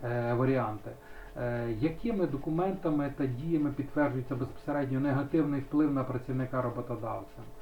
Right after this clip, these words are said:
Це мобінг, е, чи це інший вид дискримінації? Слід, е, відпрацьовувати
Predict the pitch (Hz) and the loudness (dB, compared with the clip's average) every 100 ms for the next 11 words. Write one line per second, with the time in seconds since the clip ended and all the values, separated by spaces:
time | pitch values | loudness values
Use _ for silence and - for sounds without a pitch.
0 | - - - 156 131 147 160 - - - | -16 -14 -4 2 6 6 4 0 -6 -14
1 | - - - - - - 123 120 113 - | -16 -16 -18 -18 -20 -8 -4 -2 -2 -2
2 | 127 - 127 120 120 117 113 113 117 156 | -4 -2 0 0 0 -2 -2 -2 0 0
3 | 156 151 151 139 - 139 139 131 123 - | 2 2 2 0 -2 -2 0 0 -2 -4
4 | - - - - - - - - - 175 | -12 -14 -16 -18 -18 -20 -20 -20 -6 -4
5 | 226 - - 156 151 151 151 143 - 165 | -2 -4 -2 2 4 4 2 0 -2 -4
6 | - 196 190 175 165 - 165 160 | 0 2 4 4 2 2 2 2